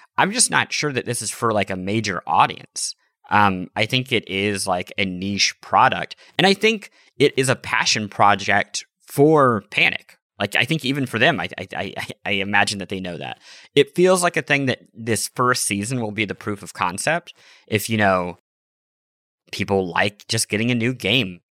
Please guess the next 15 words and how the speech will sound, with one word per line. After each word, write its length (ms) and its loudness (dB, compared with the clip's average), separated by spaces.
on 200 0
their, 340 -2
you 100 -10
know, 120 -4
device 400 -2
every 180 -8
week 220 -10
and 100 -10
talking 320 0
about 220 0
it 160 -2
on, 600 -4
on 360 -4
social 340 -4
media, 460 -4